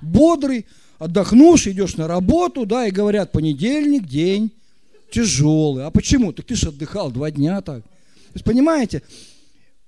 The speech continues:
Ну, есть другие, да, как бы другая обочина, евреи, да, вот они, у них, говорит, субботний путь.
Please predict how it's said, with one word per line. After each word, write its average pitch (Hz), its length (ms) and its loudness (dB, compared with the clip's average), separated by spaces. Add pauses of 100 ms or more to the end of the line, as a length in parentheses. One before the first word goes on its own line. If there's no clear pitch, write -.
(420)
Ну, 190 400 2
есть 294 200 6
другие, 220 400 0
да, 240 400 -2
как 190 120 -6
бы 170 240 -4 (300)
другая 214 340 0
обочина, 151 640 -2 (160)
евреи, 196 420 2
да, 208 160 -2
вот 185 120 -4
они, 151 280 -4 (220)
у 175 60 -2
них, 175 100 2
говорит, 147 240 -8 (260)
субботний 214 600 -2
путь. 127 300 -4